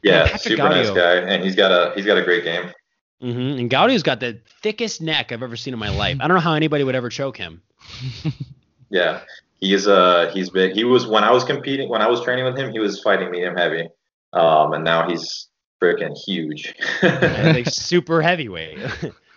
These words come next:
Speaker 1: Yeah. Yeah, he's big. He's a big guy.
Speaker 2: Okay, so I have a, I have a little bit of a veering off the rails question for you. I'm, I'm here on Tapology dot com,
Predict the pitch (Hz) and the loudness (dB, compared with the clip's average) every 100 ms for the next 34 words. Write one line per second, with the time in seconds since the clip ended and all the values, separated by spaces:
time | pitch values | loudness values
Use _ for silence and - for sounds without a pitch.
0 | _ - 87 80 76 - - _ _ _ | _ 2 4 4 0 -10 -20 _ _ _
1 | _ _ _ _ _ - 87 78 80 85 | _ _ _ _ _ 0 2 2 2 2
2 | 80 76 - - 85 85 82 80 76 - | 2 0 -8 -12 -4 -2 0 -2 -4 -10
3 | _ _ _ _ - - 113 131 127 185 | _ _ _ _ -20 -14 -10 -8 -6 -4
4 | 175 117 147 170 135 127 123 123 110 104 | -4 -6 -6 -6 -6 -6 -4 -4 -4 -8
5 | 95 123 127 123 120 120 110 101 110 107 | -8 -6 -6 -4 -8 -8 -8 -2 0 -2
6 | 95 - 101 87 95 90 98 98 202 262 | -4 -6 -6 -6 -8 -8 -6 -4 -2 -2
7 | 247 277 262 285 196 131 120 - - 165 | 0 -2 -2 -2 -2 -4 -8 -14 -8 -8
8 | 165 127 127 117 101 90 95 90 - 104 | -6 -6 -6 -6 -10 -10 -10 -10 -10 -10
9 | 90 87 | -8 -10